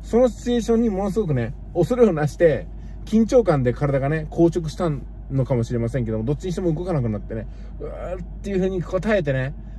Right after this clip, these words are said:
せめて目つきだけ鋭くしてやろうかなと思って、こうやって目つきをね、クーって睨みつけてやったんですよ。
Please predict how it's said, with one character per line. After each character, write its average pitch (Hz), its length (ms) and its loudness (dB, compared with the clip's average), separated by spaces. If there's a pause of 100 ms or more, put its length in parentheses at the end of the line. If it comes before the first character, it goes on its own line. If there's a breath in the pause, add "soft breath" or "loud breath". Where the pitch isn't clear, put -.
(140 loud breath)
せ 269 200 2
め 240 100 6
て 160 400 2
目 190 160 0
つ - 100 -6
き 180 120 -2
だ 160 100 2
け 165 100 -2
鋭 160 320 0
く - 80 -6
し - 80 -14
て 175 80 4
や 165 60 6
ろ 160 80 2
う 131 60 -4
か 123 80 -2
な 120 100 0
と 113 80 -4
思 113 80 -2
っ 101 40 -8
て、 123 120 -6 (140)
こ - 180 -8
う - 40 -4
や 170 40 -8
っ - 20 -10
て 165 100 -4
目 180 140 -2
つ 165 100 -10
き 151 80 -4
を 120 60 -2
ね、 120 100 -4
ク - 120 -14
ー - 240 -14
っ - 40 -14
て 165 100 -2
睨 170 280 4
み 226 100 -2
つ - 100 -12
け 233 100 2
て 160 60 2
や 131 80 4
っ - 20 -4
た 113 120 -4
ん 104 40 -4
で 95 60 -8
す - 40 -12
よ。 - 100 -12